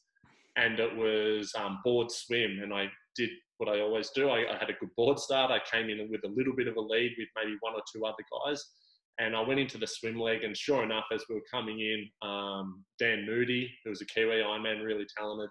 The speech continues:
James Stewart and Ryan Lysart swam me down. There was four of us side by side. And this wave came, all four of us body surfed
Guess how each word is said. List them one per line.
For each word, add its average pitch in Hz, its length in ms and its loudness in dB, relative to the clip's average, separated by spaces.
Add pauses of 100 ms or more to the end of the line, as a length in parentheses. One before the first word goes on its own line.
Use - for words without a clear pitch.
James 110 260 -2
Stewart 107 300 -2
and 107 80 -10
Ryan 107 280 -2
Lysart 107 400 -2 (100)
swam 107 200 -2
me 107 100 -4
down. 117 220 0
There 101 80 -4
was - 200 -10
four 113 260 2
of 104 60 -6
us 107 220 -4
side 107 200 -2
by 101 140 -6
side. 113 360 0 (600)
And 113 100 -2
this 113 200 -2
wave 143 260 4
came, 110 320 -2
all 120 260 0
four 113 220 0
of 113 80 -4
us 107 180 -6
body 110 200 2
surfed 110 320 -2